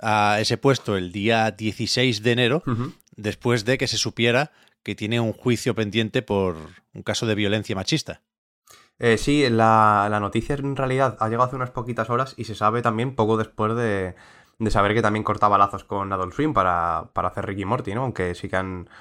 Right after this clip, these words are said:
Speaker 2: anunciado por ambas partes que se seguirá haciendo Rick y Morty y se seguirá haciendo también, eh, juegos, ¿no? Por parte de, del estudio.
Speaker 1: Eso es. Dicen que seguirán mejorando High on Life. No sé si con algún parche o alguna actualización que quede pendiente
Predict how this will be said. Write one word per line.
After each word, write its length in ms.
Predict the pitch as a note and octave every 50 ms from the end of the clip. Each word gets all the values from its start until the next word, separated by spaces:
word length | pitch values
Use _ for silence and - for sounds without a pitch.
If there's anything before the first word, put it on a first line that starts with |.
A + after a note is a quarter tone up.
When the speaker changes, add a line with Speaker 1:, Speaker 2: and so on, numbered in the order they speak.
| - - -
Speaker 2:
anunciado 480 | - G#2+ G#2 G2+ F#2 - - G2+ G#2 G#2
por 160 | - G2 F#2+
ambas 240 | G2 G2+ G2 G2 -
partes 340 | - G#2 G#2 G#2+ - A#2 -
que 120 | - G#2
se 80 | - F#2
seguirá 260 | F#2+ F#2 E2+ F2+ F2+
haciendo 260 | F#2 G#2 F#2+ F#2+ F#2
Rick 140 | F#2 F#2 G2
y 40 | F#2+
Morty 280 | F#2+ G2 G#2+ G#2+ A2 B2 D3 - _ - - - - -
y 120 | - G2
se 80 | F#2+ F2
seguirá 240 | F#2+ F#2 F#2 F#2+
haciendo 240 | F#2 F#2 G2+ F#2 F#2
también, 720 | F2 F2 F2+ F2+ F2+ F2 E2+ F2 E2+ E2+ E2 E2 E2 E2 -
eh, 360 | - F#2 F2 E2+ E2+ E2 E2+ -
juegos, 300 | _ A#2+ A#2 G#2+ F#2 F#2
¿no? 80 | A#2 B2+
Por 160 | B2+ G#2 F#2
parte 260 | - F2+ F#2+ - F2+
de, 300 | F2 F2 E2+ E2 E2+ E2+ - _ - - - - - - _ _ -
del 180 | - G2+ F#2
estudio. 360 | F2+ - - A#2+ A#2 G2 E2 - _ _ _ _ _ _ -
Speaker 1:
Eso 180 | B2+ G2+ G2
es. 220 | F#2+ G2+ - - _ _ _
Dicen 340 | - G2 F#2 - G#2+ G2+ F#2
que 140 | - A2 G2+
seguirán 540 | - A#2+ G#2 G2 G2 G#2 G#2+ A2 G2+ - _ _
mejorando 640 | - B2+ B2 G#2+ - - A#2+ F#2+ G2 A2 A#2+ A2 A2
High 240 | - - A#2+ G#2+ G#2
on 140 | G2+ G2 F#2+
Life. 340 | G#2 C#3+ E3+ - - - - -
No 100 | F2 D#2+
sé 140 | - F#2
si 400 | E2+ - - F#2 F#2+ F#2+ F2 - _ _ _ _ _ _ _ _ _
con 200 | _ - F2+ F2
algún 320 | F2 F#2 E2+ F#2+ G2+ G2 -
parche 380 | - A2 A2 G#2 - - G#2+
o 60 | G2
alguna 280 | F#2+ G2 F#2+ G#2 G#2 G2+
actualización 580 | G2 - A2 G#2+ G2+ - G#2+ F2 G2+ G#2+ G2+ F#2+
que 100 | G#2 -
quede 180 | - G#2 G2+
pendiente 600 | - G#2 G2 F#2+ G#2 G#2 G#2+ G#2 - G#2 F#2 -